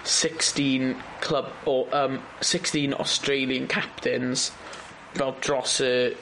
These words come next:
deng mlynedd diwetha neu beth bynnag 'di sign o petition neu rhyw fath a rhoi bach o arian ei hun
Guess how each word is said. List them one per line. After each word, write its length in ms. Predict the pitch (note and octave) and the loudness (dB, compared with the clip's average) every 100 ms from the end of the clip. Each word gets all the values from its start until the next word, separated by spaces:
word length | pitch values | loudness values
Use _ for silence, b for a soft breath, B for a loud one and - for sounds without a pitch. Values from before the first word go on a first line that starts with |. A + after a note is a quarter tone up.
| - | -4
deng 280 | - C3+ C3 | 0 0 2
mlynedd 340 | C3 B2+ B2+ B2+ | 2 2 -2 -2
diwetha 420 | C3+ D3+ - B2+ | -2 -2 -2 -2
neu 140 | A#2 | 0
beth 160 | B2 C3+ | -2 0
bynnag 460 | C#3 C3 A#2+ B2+ - B B B B - | 0 0 0 -2 -4 B B B B -4
'di 180 | D3 C#3 C3+ | 2 2 2
sign 340 | - - D3 C3 | 2 0 0 0
o 60 | |
petition 600 | B2+ - D3+ - C3 A#2+ | -2 -2 0 2 2 2
neu 160 | B2 B2+ | 0 2
rhyw 180 | C3 B2+ | 2 2
fath 300 | B2 B2+ C3 | 0 0 -2
a 120 | B2+ C3 | -2 0
rhoi 180 | C#3 | 0
bach 280 | C3 C3 C3 | 2 0 0
o 60 | C3+ | 0
arian 360 | C3 - C3+ B2 | 0 2 0 0
ei 120 | B2 | 0
hun 320 | C3+ B2 B2 | 0 0 0